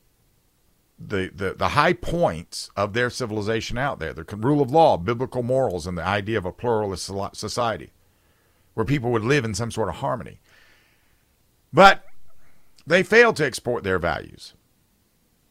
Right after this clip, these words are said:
And so with the advent of twentieth century socialism,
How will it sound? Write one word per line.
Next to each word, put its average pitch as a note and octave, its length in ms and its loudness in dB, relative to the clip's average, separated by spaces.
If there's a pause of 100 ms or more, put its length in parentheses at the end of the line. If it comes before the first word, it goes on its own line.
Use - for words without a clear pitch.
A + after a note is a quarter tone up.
(640)
And C3 380 2
so A#2 360 2
with G#2 240 -4
the A2+ 100 0
advent G#2+ 400 0
of E2+ 60 -8
twentieth F2 360 -8
century F2 320 -8
socialism, C#3+ 680 -2